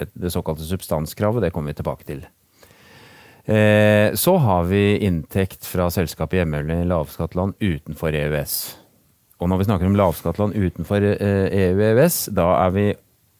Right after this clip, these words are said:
ikke sjelden inne i shippingverden, som du nevnte tidligere i dag.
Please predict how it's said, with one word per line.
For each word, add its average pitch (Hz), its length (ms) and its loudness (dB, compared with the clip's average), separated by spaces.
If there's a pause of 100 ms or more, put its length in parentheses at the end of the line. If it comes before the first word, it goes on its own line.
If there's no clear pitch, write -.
(280)
ikke 110 160 0
sjelden 90 320 0
inne 85 200 0 (120)
i 90 60 0
shippingverden, 82 880 -2
som 107 160 0
du 87 100 -2
nevnte 85 280 -2
tidligere 85 300 0
i 90 60 0
dag. 170 240 2